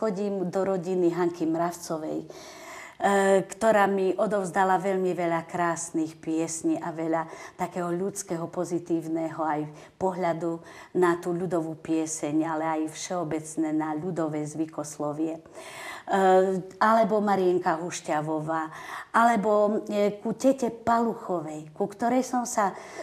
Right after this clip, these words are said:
e, skutočne, e, utekala v tých najťažších chvíľach mojich, e, v-, keď som zažívala nejaké, e, nejaké trápenie,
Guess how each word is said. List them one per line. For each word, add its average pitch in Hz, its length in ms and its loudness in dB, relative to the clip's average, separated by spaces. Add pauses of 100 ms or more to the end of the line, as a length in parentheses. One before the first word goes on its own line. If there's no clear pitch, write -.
e, - 160 -2
skutočne, 254 800 2
e, 185 40 -4 (760)
utekala 220 560 4
v 185 160 -6
tých 196 160 0
najťažších 226 720 2
chvíľach 190 560 2
mojich, 185 400 2 (160)
e, 180 320 4
v-, 175 480 0 (640)
keď 202 160 -2
som 190 240 -2
zažívala 180 640 0
nejaké, 175 640 0 (400)
e, 185 320 2
nejaké 214 480 0
trápenie, 196 800 4